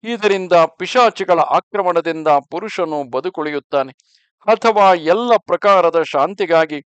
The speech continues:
ಹಿಂದೆ ಹೇಳಿದಂತೆ ಒಂದು ಸಾವಿರ ಗಾಯತ್ರಿಯಿಂದ ಅಭಿಮಂತ್ರಿಸಿ ತ್ರಿಶೂಲವನ್ನು ಹೂಳಬೇಕು. ಅಲ್ಲಿ ಚಿನ್ನ, ಬೆಳ್ಳಿ, ತಾಮ್ರ, ಮಣ್ಣಿನ ಹೊಸದಾದ ಅಚ್ಛಿದ್ರ ಕಲಶವನ್ನು ಸ್ಥಾಪಿಸಿ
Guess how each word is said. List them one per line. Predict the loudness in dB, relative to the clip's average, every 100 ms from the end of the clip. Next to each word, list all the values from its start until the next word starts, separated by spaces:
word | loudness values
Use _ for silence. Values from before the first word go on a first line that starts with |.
| _ _ _
ಹಿಂದೆ | -10 -4 2 2
ಹೇಳಿದಂತೆ | 2 0 2 0 -2 -6 -6 _ _ _ -4
ಒಂದು | -4 -2 -2 -2
ಸಾವಿರ | 0 2 2 2 2 2
ಗಾಯತ್ರಿಯಿಂದ | 2 2 2 -2 -4 -4 -2 0
ಅಭಿಮಂತ್ರಿಸಿ | 0 0 -4 -6 -6 -6 -8 -10 -8 -10
ತ್ರಿಶೂಲವನ್ನು | -10 -12 -10 -6 -4 -2 -2 -4 -8 -8
ಹೂಳಬೇಕು. | -6 -4 -2 -4 -6 -14 _ _ _ _ -2
ಅಲ್ಲಿ | 0 2 2 2
ಚಿನ್ನ, | -2 -8 -12 -8 0 2 2 0
ಬೆಳ್ಳಿ, | -6 -4 -2 -2 -2 0
ತಾಮ್ರ, | 0 0 0 2
ಮಣ್ಣಿನ | 2 2 -4 -4 -2 0
ಹೊಸದಾದ | -2 -2 -4 2 4 4 2 -2 _ _ -8
ಅಚ್ಛಿದ್ರ | -8 -6 -6 -4 0 0
ಕಲಶವನ್ನು | 2 -2 0 -2 -2 -2 -4
ಸ್ಥಾಪಿಸಿ | -6 -2 -4 -4 -12 -12